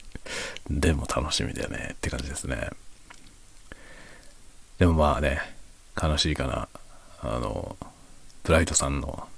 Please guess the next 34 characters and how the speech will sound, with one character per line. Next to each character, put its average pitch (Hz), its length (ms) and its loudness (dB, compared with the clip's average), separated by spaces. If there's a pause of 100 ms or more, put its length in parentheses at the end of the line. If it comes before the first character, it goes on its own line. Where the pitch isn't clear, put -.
(200)
声 76 200 4
優 73 60 2
さ - 140 0
ん 73 60 2
も 73 80 2
亡 67 120 2
く 78 80 0
な 78 80 2
っ - 40 -4 (140)
た - 100 2
し、 - 240 2 (960)
セ - 180 6
イ - 20 10
ラ 76 80 8
さ 69 140 2
ん 65 80 0
の 64 240 -4
声 73 240 0
優 69 120 2
さ 71 140 -2
ん 69 40 2
も - 120 0
亡 67 120 -2
く 71 100 -2
な 69 80 0
っ - 20 -6
て - 180 -4
ま - 120 0
す - 100 2
か - 120 0
ら - 100 -6
ね。 - 220 -4 (1000)
え 87 60 -8
ー、 - 20 -12